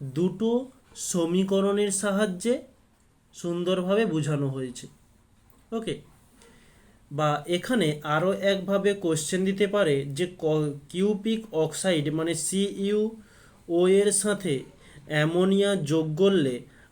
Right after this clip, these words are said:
কি উৎপন্ন হয়, বিক্রিয়া সহকারে দেখাও।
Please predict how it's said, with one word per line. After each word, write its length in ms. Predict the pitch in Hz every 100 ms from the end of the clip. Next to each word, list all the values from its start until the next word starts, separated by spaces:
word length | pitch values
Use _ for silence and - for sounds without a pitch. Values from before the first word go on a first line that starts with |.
| _ _ _ - - - - -
কি 260 | 214 226 214
উৎপন্ন 600 | 185 180 - 190 190 196
হয়, 340 | 190 185 196 202 151
বিক্রিয়া 600 | 135 143 - 185 196 190
সহকারে 560 | 190 185 190 202 190
দেখাও। 420 | 151 135 131 120